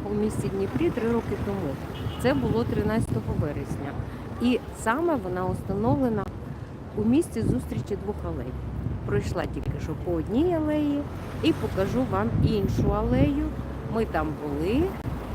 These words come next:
І ось, ось там. Так, тобто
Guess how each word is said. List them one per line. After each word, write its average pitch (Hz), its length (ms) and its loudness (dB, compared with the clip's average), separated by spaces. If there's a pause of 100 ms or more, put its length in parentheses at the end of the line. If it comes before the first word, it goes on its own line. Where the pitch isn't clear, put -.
(1600)
І 262 60 2 (280)
ось, - 200 -4 (460)
ось 196 240 -4 (100)
там. 170 120 -4 (400)
Так, 185 180 4 (840)
тобто 214 480 4